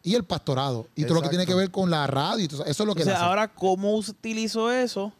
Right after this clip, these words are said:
Speaker 1: Ahora viene y hace el
Speaker 2: Lo, lo
Speaker 1: podcast.
Speaker 2: que mucha gente, este, como que ha dicho, que, "Pero, pero ¿por qué no tira música?". Tú sabes, como cuando el Mayri se convirtió, que comenzó a tirar música
Speaker 1: Ajá.
Speaker 2: del mismo género, pero
Speaker 1: Sí.
Speaker 2: cristiana, ¿verdad?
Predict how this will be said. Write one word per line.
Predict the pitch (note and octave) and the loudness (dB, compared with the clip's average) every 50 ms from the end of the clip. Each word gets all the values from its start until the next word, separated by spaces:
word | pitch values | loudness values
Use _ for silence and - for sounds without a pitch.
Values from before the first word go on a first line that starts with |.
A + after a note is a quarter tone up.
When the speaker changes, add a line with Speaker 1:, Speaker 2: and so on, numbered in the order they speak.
| _ | _
Speaker 1:
Ahora | - B2+ C#3+ D3 D#3 F3 | -4 -2 0 0 0 2
viene | F#3+ G#3 A3 G#3 | 2 2 2 2
y | F#3 | 0
hace | F3+ - F#3+ | 0 0 0
el | F#3+ E3 - | -2 -2 0
Speaker 2:
Lo, | - D#3+ | 0 0
lo | E3 | 0
Speaker 1:
podcast. | D#3 - C#3+ B2 D#3 | 2 0 0 0 0
Speaker 2:
que | E3 | -2
mucha | D#3+ D#3+ E3 E3 - F#3+ F#3+ G3 | -4 -6 -6 -6 -6 -6 -6 -6
gente, | G3 F#3+ D#3+ G3 F#3+ G3 F#3+ - - - | -6 -8 -8 -8 -8 -8 -8 -10 -12 -14
este, | - C3 D3+ D3+ - - C#3 C3 | -12 -10 -10 -10 -10 -12 -14 -12
como | - C#3 C3+ | -12 -14 -12
que | B2+ | -10
ha | D3 | -10
dicho, | D#3 D#3+ D#3 D#3+ | -10 -10 -10 -12
que, | D3+ | -12
"Pero, | C3 - A#2 G2+ - | -12 -14 -16 -16 -16
pero | A2+ A#2 | -16 -14
¿por | A2 F#2 | -14 -12
qué | G#2 G#2 | -12 -12
no | G#2 A2+ | -12 -10
tira | A#2+ C#3 C3 C3+ | -10 -10 -10 -10
música?". | C3+ C3 C#3 C#3+ D3 C#3+ C#3+ C3 A#2 C3+ B2 A#2+ B2+ B2 A#2+ A#2 A2 | -12 -12 -12 -10 -10 -10 -12 -12 -14 -16 -16 -14 -16 -16 -16 -18 -18
Tú | - | -16
sabes, | B2+ D3+ D#3 | -14 -14 -14
como | C#3+ D3+ C#3 | -12 -14 -16
cuando | B2+ B2 A#2 B2 B2 | -14 -14 -14 -14 -14
el | A#2+ | -16
Mayri | B2 A#2+ A#2+ C3+ C#3 D3+ C#3+ | -14 -14 -14 -14 -16 -16 -16
se | C#3 | -16
convirtió, | D3 D3 D3 D3 C#3 C3 C#3 - - C#3+ | -16 -14 -14 -14 -14 -16 -16 -16 -16 -14
que | B2+ B2 B2+ | -14 -16 -16
comenzó | B2 - A2 A2+ A2 A#2 | -16 -18 -18 -18 -18 -20
a | A2+ | -20
tirar | B2+ B2+ B2+ C3+ | -20 -20 -20 -20
música | C3+ B2+ B2+ B2 B2+ B2+ B2 A#2 _ - | -20 -18 -18 -16 -16 -16 -18 -14 _ -2
Speaker 1:
Ajá. | C#3+ C#3 B2 C3+ C#3 C3+ _ _ _ _ _ _ _ _ | 0 0 0 0 -2 -6 _ _ _ _ _ _ _ _
Speaker 2:
del | A2+ A#2 A#2 | -14 -12 -10
mismo | B2+ C3+ C#3 D3 D3 | -10 -10 -10 -10 -10
género, | D#3 D#3+ E3+ E3+ E3 D#3 C#3+ | -10 -10 -10 -10 -10 -10 -10
pero | B2+ G#2+ G#2+ | -12 -8 -4
Speaker 1:
Sí. | C3+ C#3 B2 | -2 -2 -2
Speaker 2:
cristiana, | A2 G#2 - B2+ C3 A#2+ A2 G2+ F#2 | -2 -4 -10 -14 -12 -12 -14 -14 -16
¿verdad? | F#2 F#2+ A2 B2 | -16 -16 -18 -18